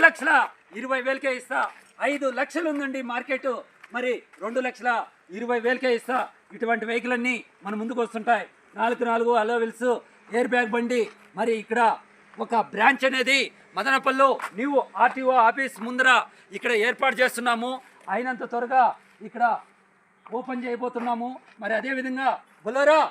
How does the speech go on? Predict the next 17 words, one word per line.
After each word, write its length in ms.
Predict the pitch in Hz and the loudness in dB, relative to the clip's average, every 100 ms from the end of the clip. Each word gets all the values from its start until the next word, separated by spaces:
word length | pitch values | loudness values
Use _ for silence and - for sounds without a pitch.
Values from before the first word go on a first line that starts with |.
| - _ | -4 _
Bolero 300 | 202 247 254 240 | -8 -6 -4 -4
రెండు 160 | 214 233 247 | -4 -6 -2
వేల 140 | 254 247 - - _ | 2 2 0 -10 _
మూడు 220 | 208 277 269 254 - - - | -10 -6 -2 -4 -4 -12 -12
వైఎస్ 280 | 220 254 254 240 | -8 -8 -8 -6
రాజశేఖర్ 460 | 262 262 269 262 254 | -6 -6 -8 -8 -10
రెడ్డి 200 | 220 262 180 _ _ 208 | -12 -14 -16 _ _ -10
పాదయాత్ర 500 | 247 262 247 254 254 | -8 -6 -6 -6 -4
చేసిండేది. 460 | 254 240 247 240 269 190 _ - 214 | -4 -2 -2 -2 -4 -8 _ -14 -4
ఈ 20 | 233 | 0
వెహికల్ 300 | 254 262 254 | 0 0 0
కాస్ట్ 240 | 262 254 254 | 2 4 2
ఎంత 120 | 240 | 0
అంటారా? 280 | 233 254 254 226 - _ 202 240 | -2 4 4 4 -2 _ -2 2
లక్ష 220 | 294 - 320 269 - - - | 2 6 8 8 6 -6 -10
ముప్పై 260 | 233 - 277 269 | -8 2 4 6
వేలకే 320 | 277 269 277 | 6 6 6